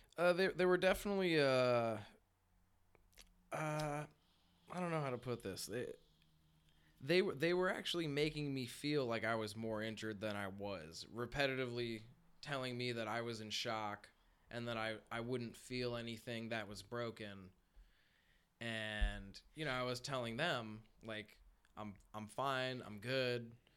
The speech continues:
you know, and, uh, one of the E M Ts was like, "Well, let me check you out. You don't have to come for the ride or anything."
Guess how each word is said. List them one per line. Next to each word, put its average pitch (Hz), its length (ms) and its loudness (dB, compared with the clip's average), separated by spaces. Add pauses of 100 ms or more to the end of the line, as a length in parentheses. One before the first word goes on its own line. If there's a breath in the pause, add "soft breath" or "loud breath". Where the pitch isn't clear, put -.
(300)
you 117 140 -4
know, 110 420 -2
and, 110 280 -4
uh, 104 280 -2
one 120 160 -2
of 117 60 -2
the 113 140 0
E - 20 0
M 113 120 -4
Ts 143 280 -6
was 110 120 -10
like, 98 140 -10
"Well, 104 120 -4
let 120 100 0
me 120 100 0
check 117 320 -4
you 107 120 -4
out. 120 260 -2
You 107 100 -6
don't 110 120 -6
have 113 180 -4
to 117 60 -16
come 110 200 -10
for 101 140 -12
the 90 100 -8
ride 107 340 -4
or 110 140 -6
anything." 117 580 -6